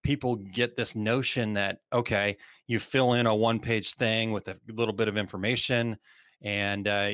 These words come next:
your business is gonna be successful, no problem. A-, and away you go. It's a magic bullet, right?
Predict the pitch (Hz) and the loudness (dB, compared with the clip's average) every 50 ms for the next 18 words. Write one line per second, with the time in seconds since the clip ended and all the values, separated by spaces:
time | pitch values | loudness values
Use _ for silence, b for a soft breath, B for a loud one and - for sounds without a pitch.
0 | - - - - - 110 120 120 117 117 104 113 131 127 143 143 135 147 143 - | -4 -10 -16 -20 -20 -10 -4 -2 -2 -2 0 0 -2 -2 -2 -4 -6 -4 -4 -2
1 | 156 156 147 160 156 - - - - 208 185 - - 110 110 127 - - 196 196 | -2 0 0 -2 -4 -4 -4 -2 0 0 0 0 -2 0 0 0 2 2 2 2
2 | 196 160 104 95 101 101 107 107 117 110 117 117 117 123 131 131 131 127 123 165 | 2 2 -2 -6 -8 -12 -10 -10 -8 -6 -4 -2 0 0 0 0 0 0 0 2
3 | 180 151 110 101 - 113 101 101 101 104 107 - 120 110 120 160 190 156 98 87 | 2 2 0 -2 -4 -6 -6 -4 -4 -4 -4 -4 -6 -4 -2 0 0 0 0 -2
4 | 90 98 110 151 165 - | -2 -2 -2 -2 -4 -6